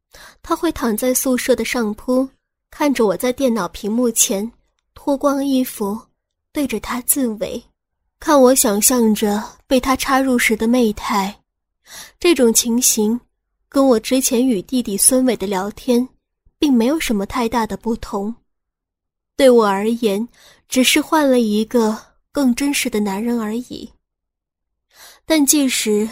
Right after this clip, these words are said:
我以为自己已经爱上了于磊，我们的恋情仍然既不合情也不合理，如同当初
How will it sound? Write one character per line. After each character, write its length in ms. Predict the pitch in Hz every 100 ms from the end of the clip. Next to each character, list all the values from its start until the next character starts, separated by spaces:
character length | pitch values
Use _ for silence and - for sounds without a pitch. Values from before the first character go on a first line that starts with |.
| - _
我 140 | 262
以 160 | 294 254
为 180 | 208 226
自 260 | - 262 214
己 380 | - 202 214 - _ _ _
已 140 | - 220
经 180 | - 254
爱 180 | 294 254
上 200 | - 262
了 120 | 214
于 260 | 208 208 240
磊， 320 | 254 - 247 _ _ _ _ _ _ _ _ _ -
我 100 | 233
们 180 | 226
的 80 | 240
恋 280 | 269 294 240
情 440 | 220 - 208 220 240 _ _ _
仍 220 | 240 240
然 220 | 269 233
既 160 | 262 294
不 140 | -
合 260 | 233 - 202
情 400 | 214 - 202 220 - _ _ _ -
也 100 | 202
不 140 | -
合 300 | 233 - 202
理， 340 | 247 214 - 233 _ _ _ _ _ - - _
如 160 | 254
同 220 | 294 285 294
当 260 | 302 294
初 340 | 294 285 285